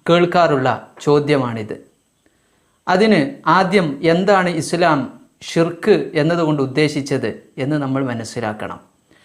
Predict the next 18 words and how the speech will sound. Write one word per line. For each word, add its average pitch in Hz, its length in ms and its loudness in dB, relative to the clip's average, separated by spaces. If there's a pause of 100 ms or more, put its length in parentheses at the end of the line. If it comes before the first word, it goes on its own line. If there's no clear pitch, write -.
(280)
പണ്ഡിതന്മാർ 160 720 2 (180)
അതിനെ 143 300 0
വിവക്ഷിച്ചത് 135 920 -2 (580)
"അൻ 170 120 2
യുജ്മഅ 180 680 0
മഅ 160 140 2
അല്ലാഹി 160 840 0 (140)
ഗൈറുല്ലാഹ് 165 840 2 (100)
ഫീമാ 160 300 2
ലാ 139 120 0
യജൂസു 135 500 -2
ഇല്ലാ 131 400 -4
ലില്ലാഹ്." 110 400 -6 (720)
അള്ളാഹുവിന് 165 600 2
മാത്രം 135 800 -2 (600)
അവകാശപ്പെട്ട 170 800 2 (760)
കാര്യം, 160 540 0 (680)
അതിൽ 175 420 0